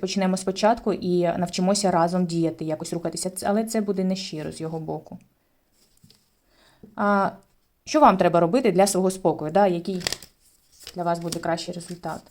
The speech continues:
По-перше, не триматись за минуле, не триматись за цього чоловіка, той, хто вже пішов від вас, кинувши вас, да, можливо, в минулому, і зараз він повернувся, бо вам, бо йому не вистачає, скоріш за все, вашої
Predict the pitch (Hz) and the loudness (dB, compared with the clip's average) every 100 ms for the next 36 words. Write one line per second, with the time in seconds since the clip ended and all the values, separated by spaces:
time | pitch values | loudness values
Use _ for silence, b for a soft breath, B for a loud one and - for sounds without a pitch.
0 | B B - 254 254 254 226 226 226 226 | B B -2 4 4 6 4 6 6 6
1 | 220 190 202 208 196 196 220 208 196 190 | 6 6 4 4 2 4 4 4 4 4
2 | 180 180 175 175 185 180 185 175 185 196 | 4 2 -2 0 2 2 0 2 0 2
3 | 196 202 190 185 185 190 196 185 180 - | 4 2 2 2 2 2 2 2 0 -4
4 | - 190 185 180 180 - 175 180 180 202 | -4 -2 4 2 2 0 2 2 0 0
5 | 196 202 196 196 196 190 180 185 190 185 | 0 2 2 2 2 2 2 2 4 4
6 | 180 180 180 B 196 185 180 185 185 175 | 2 -2 -6 B 4 6 6 2 4 4
7 | 190 185 180 170 175 170 175 170 170 196 | 4 2 0 2 4 4 2 0 4 6
8 | 202 185 170 170 190 185 160 170 170 165 | 8 6 4 0 0 2 0 0 -2 -4
9 | 170 175 170 170 165 | -4 0 2 2 0